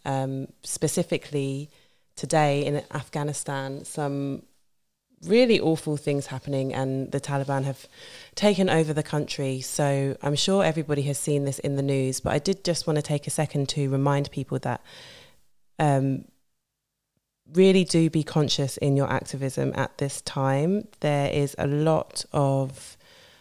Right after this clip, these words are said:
um, geopolitics and international relations and stuff going into this, not to mention Islamophobia. And just in general, just be wary of your sources and where you're citing things from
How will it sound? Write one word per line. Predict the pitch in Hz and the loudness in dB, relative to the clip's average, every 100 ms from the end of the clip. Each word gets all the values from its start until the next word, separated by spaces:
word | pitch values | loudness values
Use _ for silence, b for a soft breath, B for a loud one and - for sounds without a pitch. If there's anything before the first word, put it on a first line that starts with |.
| b b - | b b -6
um, | 147 139 135 | -4 -2 -4
geopolitics | 135 160 185 214 - 220 214 214 202 175 - | -2 4 6 6 6 2 2 0 -2 -2 -2
and | 156 147 147 147 135 - _ | 0 2 0 -2 -4 -10 _
international | - 156 - 160 156 - 160 151 | -2 -2 0 -2 -2 -2 -2 0
relations | 151 160 165 175 156 | 2 2 2 0 -2
and | 160 151 | -4 -4
stuff | - 156 | -4 -4
going | - 151 147 | 0 0 2
into | - 160 165 | 2 2 0
this, | 156 156 151 | 2 2 0
not | 151 - | -2 -2
to | - | 0
mention | 151 143 - 147 139 143 | 0 0 0 2 0 0
Islamophobia. | 147 147 143 139 160 156 151 151 151 147 147 B B B B - | -4 -2 -2 0 2 2 2 2 2 0 -4 B B B B -2
And | 151 151 151 151 | 2 4 2 0
just | 151 185 196 | 2 0 4
in | 196 180 | 2 4
general, | 160 156 151 147 | 4 4 4 2
just | 151 143 - | 0 -4 -4
be | 156 | -2
wary | 147 147 151 147 | 2 4 4 2
of | 147 143 | 0 0
your | 147 | -4
sources | - 147 143 - 143 139 | -2 -2 -2 -2 -2 -2
and | 139 131 135 - B B | -2 0 -2 -4 B B
where | 151 | 0
you're | 151 147 | 0 0
citing | - 143 135 - 139 | -2 -2 -2 -2 -4
things | - 135 135 | -2 -4 -4
from | - 143 139 135 135 | -6 -2 0 0 -2